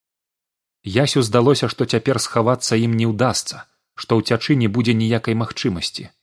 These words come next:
Хваля панікі накрыла яго. «Я не змагу», прамільгнула думка.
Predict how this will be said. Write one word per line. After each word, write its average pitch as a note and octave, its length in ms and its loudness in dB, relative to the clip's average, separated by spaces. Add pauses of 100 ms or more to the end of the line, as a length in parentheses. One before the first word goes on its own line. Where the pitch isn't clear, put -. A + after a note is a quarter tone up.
(600)
Хваля B2+ 320 2
панікі B2 420 2
накрыла A2 460 2
яго. E2 340 -6 (1120)
«Я G#2+ 200 -2
не A#2 120 0
змагу», A#2 500 0
прамільгнула F#2 600 -2
думка. G#2 400 -2